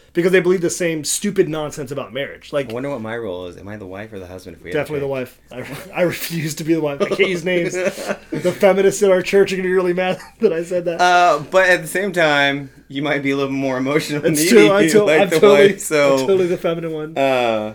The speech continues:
Speaker 2: no, um, but so the whole time in the beginning, we were like, "Hey, look, dude, if you want it, you take it."
Speaker 1: Right.
Speaker 2: Like, I was willing to give it to you, and you were like, <laughs>
Speaker 1: And that's still
Speaker 2: "No."
Speaker 1: true. That's still true. Both
Speaker 2: Yeah.
Speaker 1: of us would, both of us would easily give e-, the other one the pastor,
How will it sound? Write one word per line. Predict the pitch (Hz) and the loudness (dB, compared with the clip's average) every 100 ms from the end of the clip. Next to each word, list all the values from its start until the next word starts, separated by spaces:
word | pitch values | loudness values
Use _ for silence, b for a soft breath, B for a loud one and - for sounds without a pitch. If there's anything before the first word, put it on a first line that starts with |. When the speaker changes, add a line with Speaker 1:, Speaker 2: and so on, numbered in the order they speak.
| b b - | b b 2
Speaker 2:
no, | 185 180 | 6 6
um, | 175 156 143 127 123 | 6 4 4 2 -2
but | 123 175 | -2 2
so | 196 185 139 - _ | 2 2 -2 -10 _
the | 143 151 | 0 2
whole | 180 214 | 4 2
time | 180 151 | 2 0
in | |
the | 123 | -2
beginning, | 110 139 123 | -2 0 0
we | 107 | -2
were | 101 | -4
like, | 98 92 | -4 -6
"Hey, | - 110 98 | -6 -6 -4
look, | 104 98 | -8 -10
dude, | 92 87 90 b b b _ - | -10 -12 -16 b b b _ -16
if | 95 101 | -14 -8
you | 117 | -8
want | 104 110 120 | -6 -6 -6
it, | 87 - _ | -8 -14 _
you | 90 95 | -20 -8
take | 110 117 | -4 -2
it." | 147 | -2
Speaker 1:
Right. | 143 - | -2 -6
Speaker 2:
Like, | 101 101 | -6 2
I | 131 | 4
was | 156 113 | 4 0
willing | 123 127 123 | -4 -4 -6
to | 117 | -8
give | 87 127 120 | -4 -2 -2
it | 113 | -6
to | 123 | -4
you, | 113 110 110 107 | -2 -2 -2 -4
and | 104 104 | -6 -6
you | 120 | -4
were | 110 | -2
like, | 101 113 - | -4 -6 -14
<laughs> | - - | -14 -2
Speaker 1:
And | 190 | 2
that's | 233 | 6
still | 330 | 6
Speaker 2:
"No." | 233 | 6
Speaker 1:
true. | - 320 185 - | 4 -2 -4 -2
That's | 202 202 | -2 4
still | 240 | 4
true. | 226 208 | 6 4
Both | 190 196 | 6 6
Speaker 2:
Yeah. | 226 | 8
Speaker 1:
of | |
us | 220 208 | 6 4
would, | 180 - b b b b b _ - | -4 -8 b b b b b _ 0
both | 190 | 2
of | 220 | 2
us | 175 | 0
would | 190 | -4
easily | 156 165 156 175 | -6 -6 -2 -2
give | 156 165 156 | 0 0 -2
e-, | 151 | -4
the | 147 | -4
other | 147 143 | -2 -2
one | 139 135 | -6 -8
the | 131 | -10
pastor, | 127 139 131 - 135 127 | -10 -12 -12 -12 -10 -10